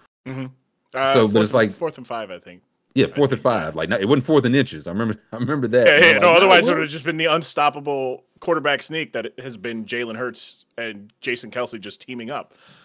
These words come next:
Speaker 1: But, yeah, no, he, he's aggressive, and you can't, like, you can prepare for that, but you can't necessarily, like, you're like, "All right, cool, like, third
Speaker 2: You
Speaker 1: and
Speaker 2: can't,
Speaker 1: five."
Speaker 2: I
Speaker 1: Like
Speaker 2: think you
Speaker 1: you s-
Speaker 2: can prepare for it. I don't think you can game plan it 'cause you don't know the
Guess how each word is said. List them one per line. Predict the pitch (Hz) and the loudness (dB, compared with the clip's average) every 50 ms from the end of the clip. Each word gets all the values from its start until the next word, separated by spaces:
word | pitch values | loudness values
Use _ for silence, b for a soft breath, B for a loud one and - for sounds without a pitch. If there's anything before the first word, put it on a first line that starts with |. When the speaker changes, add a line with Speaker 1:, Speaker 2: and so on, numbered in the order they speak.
| b b b b _ _ _ _ _ _ _ _ - | b b b b _ _ _ _ _ _ _ _ -14
Speaker 1:
But, | 107 90 82 - _ _ _ - | -12 -12 -12 -14 _ _ _ -12
yeah, | 151 180 143 | -10 -10 -10
no, | 123 135 123 90 | -10 -10 -12 -12
he, | 85 107 104 - _ | -14 -16 -20 -20 _
he's | - 113 113 110 | -20 -18 -18 -14
aggressive, | 113 143 165 233 233 - 82 65 | -12 -10 -10 -10 -10 -14 -16 -18
and | 65 87 110 113 | -16 -14 -12 -12
you | 117 127 | -12 -14
can't, | 117 - - 127 113 117 113 - _ _ _ _ _ _ _ _ _ _ _ - | -16 -18 -16 -16 -14 -14 -16 -18 _ _ _ _ _ _ _ _ _ _ _ -12
like, | 127 - | -10 -10
you | 151 175 | -10 -10
can | 139 - 165 190 196 | -8 -4 -4 -4 -4
prepare | 160 120 - - 107 123 135 | -6 -10 -12 -10 -10 -10 -10
for | - 135 95 | -12 -12 -12
that, | 80 78 78 - | -12 -12 -14 -14
but | 85 80 71 | -18 -20 _
you | 92 95 | -20 -20
can't | _ - - 104 107 101 - | _ -20 -18 -18 -16 -18 -18
necessarily, | 110 107 104 - 104 - - 107 101 98 98 90 87 85 85 80 80 _ _ _ _ _ _ _ _ _ _ _ _ _ _ _ _ _ _ _ _ _ _ - | -18 -18 -18 -18 -18 -16 -16 -16 -14 -14 -16 -16 -18 -18 -20 -20 -20 _ _ _ _ _ _ _ _ _ _ _ _ _ _ _ _ _ _ _ _ _ _ -14
like, | 92 85 78 - _ _ _ _ _ _ _ _ | -14 -14 -14 -16 _ _ _ _ _ _ _ _
you're | 110 123 | -8 -8
like, | 123 113 | -6 -4
"All | 127 131 | -2 -4
right, | 123 107 - | -4 -4 -4
cool, | - 156 131 110 | -4 -4 -4 -4
like, | 98 95 - - - - - | -6 -10 -12 -14 -20 -20 -16
third | - - 139 139 - | -10 -8 -6 -6 -4
Speaker 2:
You | |
Speaker 1:
and | 127 | -2
Speaker 2:
can't, | 165 165 151 | 0 0 0
Speaker 1:
five." | 143 131 | 0 0
Speaker 2:
I | 110 127 | 0 0
Speaker 1:
Like | 131 | 2
Speaker 2:
think | 170 - | 2 0
you | 139 | 0
Speaker 1:
you | 151 | 0
s- | 160 | 2
Speaker 2:
can | 127 113 | 2 2
prepare | - 123 110 - 151 170 180 - | 0 -2 -2 0 2 4 2 2
for | - 170 160 | 4 4 4
it. | 135 | 4
I | |
don't | 123 139 131 | 4 4 2
think | 135 123 123 | 0 -2 -4
you | 113 | -6
can | 101 113 104 92 82 69 | -6 -4 -6 -6 -6 -4
game | 95 98 110 113 107 95 - | -4 -2 -2 -2 -4 -6 -8
plan | - 98 82 76 71 | -10 -12 -14 -14 -14
it | 69 | -14
'cause | 80 82 | -10 -6
you | 98 107 | -6 -4
don't | 98 87 85 | -4 -4 -6
know | 92 92 90 | -4 -4 -4
the | 82 82 80 78 76 76 | -4 -4 -6 -6 -8 -10